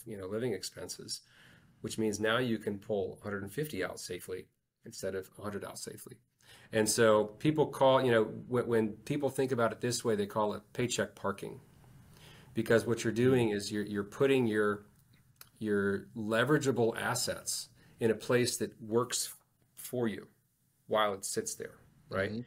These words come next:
Speaker 1: And the only time you take it out is if it can work for you better somewhere else, right? And if it, if, you know, if the only investments you can find are gonna generate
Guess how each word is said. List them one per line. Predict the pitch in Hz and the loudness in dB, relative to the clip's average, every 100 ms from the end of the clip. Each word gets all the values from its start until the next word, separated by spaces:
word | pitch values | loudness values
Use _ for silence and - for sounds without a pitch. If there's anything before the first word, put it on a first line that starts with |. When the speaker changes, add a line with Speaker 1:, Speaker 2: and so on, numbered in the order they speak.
| _ _ - | _ _ 2
Speaker 1:
And | 113 | 2
the | 113 | 4
only | 117 131 135 | 2 2 2
time | 131 120 | 0 0
you | |
take | - 113 117 | 0 0 2
it | |
out | 117 131 107 | 2 2 0
is | 104 | -4
if | - | -12
it | |
can | - 107 | -6 2
work | 117 - | 2 2
for | 113 104 | -2 -2
you | 98 | 0
better | 113 107 98 | 2 2 -2
somewhere | 101 92 92 | -6 -8 -8
else, | - - - _ _ _ _ _ _ 101 | -10 -16 -16 _ _ _ _ _ _ -4
right? | 104 - - _ _ _ _ _ _ - | -4 -6 -18 _ _ _ _ _ _ 4
And | 117 110 | 6 6
if | 107 | 2
it, | 117 | -2
if, | 117 - - | -4 -6 -8
you | 123 | -2
know, | 98 | 0
if | 101 92 - _ - | -2 -6 -18 _ -2
the | 110 | 2
only | 123 127 | 4 4
investments | 123 131 127 123 135 | 4 4 4 -2 -2
you | 123 | -4
can | 127 | -2
find | 131 135 165 | 2 4 4
are | |
gonna | 117 107 | 2 0
generate | 107 110 110 113 - | 0 2 4 2 0